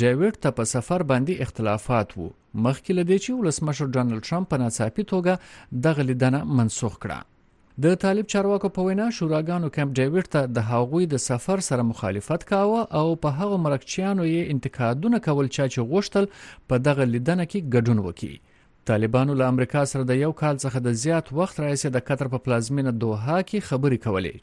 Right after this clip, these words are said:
چیرې چې طالبان په افغانستان کې د خپل پخواني اسلامي امارت تر بیرغ لاندې دفتر پرانیستی دی. د دوحه د دفتر ویاند سهیل شاهین د طالبانو الاماره خبري ویبپاڼې ته د سه شنبې په ورځ ویلي و چې د امریکا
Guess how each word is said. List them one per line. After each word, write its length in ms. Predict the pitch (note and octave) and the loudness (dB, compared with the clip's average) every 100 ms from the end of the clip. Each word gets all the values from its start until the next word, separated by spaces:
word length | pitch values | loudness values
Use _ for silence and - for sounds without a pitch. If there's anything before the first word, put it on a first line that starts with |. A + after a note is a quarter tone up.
| - | -8
چیرې 240 | G2+ G#2 - | -6 -4 -4
چې 240 | B2 D#3 D#3 | -4 -2 -2
طالبان 520 | C3 A#2 A#2+ D3+ G3 | 0 0 0 -2 -2
په 80 | F#3 C#3+ | -2 -2
افغانستان 440 | C#3 B2+ - C#3+ | -2 -2 -2 -2
کې 80 | C3+ A#2 | -2 -4
د 100 | A2+ | -4
خپل 240 | - C3+ | -2 -2
پخواني 480 | B2+ - G#2+ A#2 F#3 E3+ | -2 -2 -2 0 -2 -4
اسلامي 360 | - C3+ D3 C3+ | -2 -2 -2 0
امارت 380 | B2 A2+ B2+ - | 0 0 -2 -2
تر 80 | A2+ G#2 | -4 -2
بیرغ 320 | G#2+ C#3 F3+ | 0 0 0
لاندې 680 | G3 G3 G#3 - - - C3+ C3+ | 0 0 -2 -4 -20 -16 -2 0
دفتر 400 | C3 - D3+ D3+ - | 0 -2 -2 -2 0
پرانیستی 460 | B2+ A2 G#2 - F#2 | 2 2 0 -2 -4
دی. 100 | F#2+ A#1 A#1 _ _ _ - D#3 | -4 -6 -12 _ _ _ -4 0
د 100 | F3+ | 2
دوحه 240 | F#3 G#3 G#3 | 4 2 2
د 160 | F#3+ | 2
دفتر 320 | F3+ - F#3 | 0 0 0
ویاند 320 | F#3 F#3+ G#3+ - | 0 0 -2 0
سهیل 260 | E3+ D3+ D3 | 0 0 -2
شاهین 280 | D3+ D3 F#3 | 0 0 0
د 160 | F#3 - | -2 0
طالبانو 420 | C#3+ C#3 D3+ D3 C3 | 0 0 0 -2 -2
الاماره 480 | C3 C3 C3 C3+ D3 C3 | -2 0 0 0 -2 -2
خبري 280 | B2+ C3 C3 | 0 0 0
ویبپاڼې 680 | - A#2+ A2 - D3+ E3 C#3 - | -2 -2 -2 -2 -2 0 0 0
ته 220 | A#2+ G#2 | 0 0
د 120 | F#2 - | -4 -6
سه 240 | - F3+ G3+ | -2 -2 0
شنبې 360 | G3 E3+ E3+ E3 | -2 0 0 0
په 60 | |
ورځ 180 | D#3 D3 C#3+ | -2 -2 0
ویلي 240 | D3 D3 | 0 2
و 80 | C#3 - | 0 0
چې 100 | C#3+ - - - A#2+ | -2 -2 -20 -12 -2
د 160 | B2+ B2+ | 2 4
امریکا 400 | B2 A#2+ - | 2 0 -2